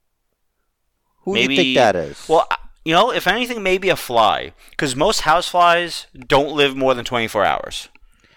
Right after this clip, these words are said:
Speaker 2: So
Speaker 1: Well
Speaker 2: I can, I know I can remember things for more than twenty-four hours. So I think a fly.
Speaker 1: I, I think you're gonna have to be a goldfish, Rich.
Speaker 2: Hmm.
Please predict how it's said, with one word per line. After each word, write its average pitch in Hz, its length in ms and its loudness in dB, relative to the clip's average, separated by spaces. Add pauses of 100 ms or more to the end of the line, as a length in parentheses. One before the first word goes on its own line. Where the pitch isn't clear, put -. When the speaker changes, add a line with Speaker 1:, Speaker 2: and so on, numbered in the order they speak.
(280)
Speaker 2:
So 131 380 4
Speaker 1:
Well 208 300 4 (280)
Speaker 2:
I 180 160 6
can, 220 260 0
I 175 180 4
know 190 180 4
I 208 100 6
can 202 120 -2
remember 175 260 -2
things 156 320 -6
for - 180 -6
more 127 260 2
than 120 140 -4
twenty-four 117 380 -2
hours. - 500 -2
So 98 600 0 (920)
I 127 100 2
think 135 140 0
a 131 60 0
fly. 104 360 0 (920)
Speaker 1:
I, 160 260 2
I 160 80 2
think 196 260 -12
you're 180 100 -14
gonna 196 140 -4
have 185 160 0
to 185 80 -8
be 170 140 -2
a 175 60 0
goldfish, 156 560 -2
Rich. - 340 -6 (720)
Speaker 2:
Hmm. 170 200 -6